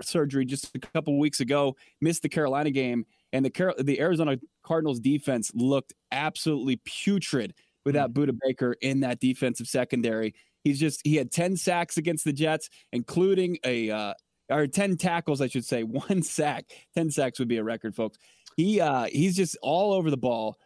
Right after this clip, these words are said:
Speaker 1: and, uh, really shores up this defense. And you'll see number thirty-two flying around and really s-, just sets the tone for these guys and is absolutely the guy to look out for come Monday Night Football because he, his impact,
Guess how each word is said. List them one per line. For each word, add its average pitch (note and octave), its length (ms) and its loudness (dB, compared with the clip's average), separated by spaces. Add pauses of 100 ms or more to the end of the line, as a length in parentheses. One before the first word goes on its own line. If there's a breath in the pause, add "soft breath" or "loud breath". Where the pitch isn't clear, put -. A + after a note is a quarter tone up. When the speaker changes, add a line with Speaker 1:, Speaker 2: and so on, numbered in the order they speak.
(180)
Speaker 1:
and, C3+ 260 2
uh, B2 180 0
really D#3+ 360 2
shores E3+ 500 0
up D3+ 180 -2
this C3 200 0
defense. C#3 580 0 (260)
And C3 120 4
you'll E3 120 4
see F3+ 200 0
number D3+ 240 0
thirty-two D3 560 0
flying D3 420 -2
around C3 440 0
and A#2+ 180 -2
really D#3+ 220 2
s-, - 140 -6
just C#3+ 320 -2 (260 soft breath)
sets - 320 0
the D#3+ 100 0
tone E3+ 320 2
for D#3 100 -4
these C3 220 0
guys A#2 420 -2 (260)
and C3 180 2
is - 120 -6 (100)
absolutely D#3+ 520 0
the C3+ 100 0
guy C#3 180 2
to B2+ 60 0
look B2+ 240 0
out B2+ 220 0
for A#2+ 240 0
come C3 200 0
Monday B2 280 2
Night A2 160 -2
Football C3+ 320 0
because C3 320 -2
he, D3+ 180 2
his D#3+ 260 0
impact, D#3+ 520 -2